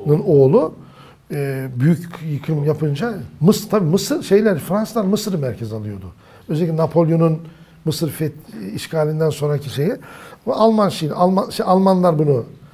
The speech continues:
Speaker 2: çünkü Aryan ırk teorisi geliştirildi. Aryan ırk teorisinin, Aryan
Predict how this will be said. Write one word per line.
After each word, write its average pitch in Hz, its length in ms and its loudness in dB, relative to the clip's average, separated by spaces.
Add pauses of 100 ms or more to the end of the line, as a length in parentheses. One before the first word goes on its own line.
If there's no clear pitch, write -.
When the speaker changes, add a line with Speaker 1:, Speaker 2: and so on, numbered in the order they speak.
(240)
Speaker 2:
çünkü - 260 -8
Aryan 180 380 4
ırk 170 320 0
teorisi 139 380 2
geliştirildi. 185 640 -2 (380)
Aryan 202 340 0
ırk 208 180 -4
teorisinin, 175 560 2
Aryan 170 400 0